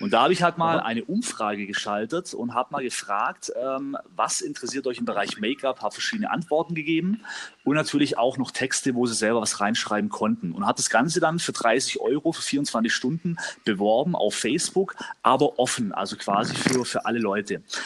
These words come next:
Speaker 1: Und da haben dann
Speaker 2: Ja.
Speaker 1: circa, ich glaub, sogar fast fünfzig Leute haben da mitgemacht, was echt geil
Speaker 2: <clears throat>
Speaker 1: ist. Und da hab ich festgestellt, hey,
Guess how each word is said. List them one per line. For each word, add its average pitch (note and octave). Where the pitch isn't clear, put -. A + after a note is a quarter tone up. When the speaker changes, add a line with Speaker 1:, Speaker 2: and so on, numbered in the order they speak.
Speaker 1:
Und A2
da B2+
haben F#3+
dann F3
Speaker 2:
Ja. A#2+
Speaker 1:
circa, F3
ich C#3+
glaub, C3
sogar A#2
fast -
fünfzig -
Leute C#3+
haben B2+
da B2
mitgemacht, B2+
was -
echt D3
geil B2+
Speaker 2:
<clears throat> F3
Speaker 1:
ist. -
Und B2
da C#3+
hab G3
ich D3+
festgestellt, C3+
hey, D3+